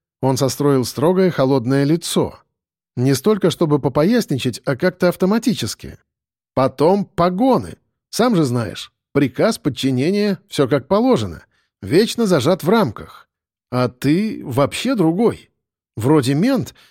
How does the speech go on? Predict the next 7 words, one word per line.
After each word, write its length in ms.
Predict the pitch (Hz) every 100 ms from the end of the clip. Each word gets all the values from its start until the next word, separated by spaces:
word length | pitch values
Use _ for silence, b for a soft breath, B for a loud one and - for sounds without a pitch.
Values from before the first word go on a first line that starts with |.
| b
но 240 | - 90 117
совсем 340 | 151 - 190
не 100 | 208
такой 380 | 202 254 277 269
мент, 240 | 175 160
как 180 | - 139
остальные. 640 | 160 - 220 240 147 -